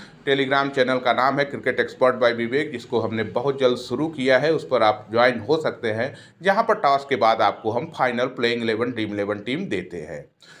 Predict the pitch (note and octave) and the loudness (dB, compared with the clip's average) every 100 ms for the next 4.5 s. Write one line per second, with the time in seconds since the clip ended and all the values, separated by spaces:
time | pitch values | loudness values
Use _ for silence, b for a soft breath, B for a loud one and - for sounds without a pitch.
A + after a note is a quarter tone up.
0 | B - A3+ A#3 G#3 F3 G3+ G3+ E3 E3 | B -4 0 2 4 4 2 2 2 0
1 | D3 C3 C3+ D3 D#3 D3+ D3 C#3 A2 C#3+ | -2 2 2 2 -2 -2 -2 -2 0 0
2 | D3+ D3+ E3+ E3+ - C3+ C3+ B2+ - F3+ | 0 0 0 0 -2 -2 0 -4 -4 -6
3 | - A#2+ G#2+ A#2 D#3 C3 C#3 F3 F3 E3 | -2 0 4 2 2 -2 -4 -4 -2 0
4 | G3+ G3+ G3+ F3+ G3 | 0 0 0 2 2